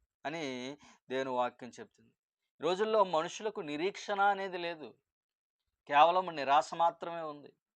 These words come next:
కనుక దేవుడు అబ్రహాముతో మాట్లాడుతున్నాడు. నిరీక్షణకు ఆధారం లేనప్పుడు అబ్రహాముతో దేవుడు మాట్లాడాడు.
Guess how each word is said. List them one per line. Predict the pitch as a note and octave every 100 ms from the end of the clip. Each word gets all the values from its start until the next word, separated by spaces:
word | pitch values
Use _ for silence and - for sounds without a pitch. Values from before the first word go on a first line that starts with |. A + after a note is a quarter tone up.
| _ _ _ _ _ _ _
కనుక | F#3+ A#3 B3+
దేవుడు | F3+ C#3+ E3 A3+ C4 A3 F3+ G3+
అబ్రహాముతో | F3 D3+ F#3+ F#3 G3+ G3+ G3
మాట్లాడుతున్నాడు. | E3+ D#3+ E3+ E3+ D#3 E3 E3 D#3 C3 - - -
నిరీక్షణకు | C#3+ F3 A3 - A#3 A3 G3
ఆధారం | D3+ D3 D#3 F3 G3
లేనప్పుడు | F#3+ F3 E3 E3+
అబ్రహాముతో | D3+ D3 D3+ D3+ D3+ D3+
దేవుడు | C#3+ C#3+
మాట్లాడాడు. | C#3 C3 B2+ C3+ A#2 A2